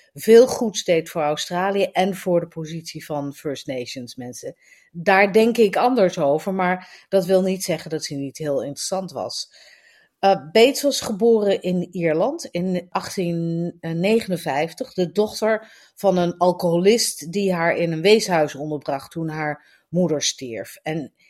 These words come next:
in achttien tweeëntachtig, toen ze drieëntwintig was, was ze het leven van weinig geld en geen scholing zo ontzettend zat dat ze de boot nam naar Australië.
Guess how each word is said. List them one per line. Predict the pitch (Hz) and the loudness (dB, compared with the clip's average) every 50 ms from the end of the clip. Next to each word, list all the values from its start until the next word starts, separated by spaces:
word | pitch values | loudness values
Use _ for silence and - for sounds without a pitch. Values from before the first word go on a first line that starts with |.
| _ _ _ | _ _ _
in | 175 175 175 - | -6 -6 -6 -6
achttien | - 196 180 - - - 180 175 170 | -8 -8 -8 -8 -6 -4 -4 -4 -4
tweeëntachtig, | 170 - 208 208 196 185 170 160 165 208 208 208 - - 285 269 - | -4 0 2 2 2 2 0 0 -2 -2 -2 -2 -4 -8 -8 -8 -8
toen | - - 220 | -6 -6 -6
ze | 190 175 | -6 -4
drieëntwintig | 165 202 190 240 233 220 220 214 208 208 214 226 - - | -4 -2 0 0 0 0 0 -2 -4 -4 -4 -4 -6 -2
was, | 214 214 214 214 - - - - - - _ | -2 0 0 -2 -8 -16 -20 -20 -20 -6 _
was | 196 208 196 | -2 -2 0
ze | - 208 | 0 -2
het | 190 180 185 | -2 -2 0
leven | 202 208 214 214 220 190 180 | 2 4 6 4 4 2 -4
van | - - 202 180 180 185 185 - _ - - - _ | -6 -2 0 0 0 -2 -6 -10 _ -20 -20 -20 _
weinig | 160 190 196 196 196 190 190 - | 4 4 6 6 4 0 -4 -2
geld | - 190 180 175 175 175 170 - | 0 2 4 4 2 2 0 -4
en | - 170 165 165 | -6 -6 -6 -4
geen | - - 196 190 180 180 180 | -4 0 0 2 2 2 0
scholing | 175 - - - 190 175 175 170 165 160 156 156 143 | -4 -6 0 4 6 6 6 6 4 0 -2 -4 0
zo | 160 202 202 | 2 4 4
ontzettend | 233 240 - 196 202 196 - 208 196 190 196 180 165 156 | 4 2 0 -2 -6 -4 -2 -2 -2 -2 -2 -6 -6 -6
zat | - - 185 180 196 226 - - - - _ - - - - - _ | -4 0 0 0 0 -2 -6 -10 -16 -16 _ -20 -20 -20 -20 -6 _
dat | - 180 175 - | -2 0 0 -2
ze | - - 180 170 170 160 | -2 0 2 2 2 2
de | 170 170 151 | 0 -2 2
boot | 196 196 196 196 202 196 | 6 6 6 6 4 2
nam | 185 165 151 151 156 | 0 -2 0 -2 -2
naar | 156 151 151 151 110 | -2 -2 -2 -2 -2
Australië. | 117 143 143 - - - 147 139 127 127 127 127 104 76 - | -4 -4 -4 -6 -6 -4 -4 -2 -2 -2 -2 -4 -6 -10 -14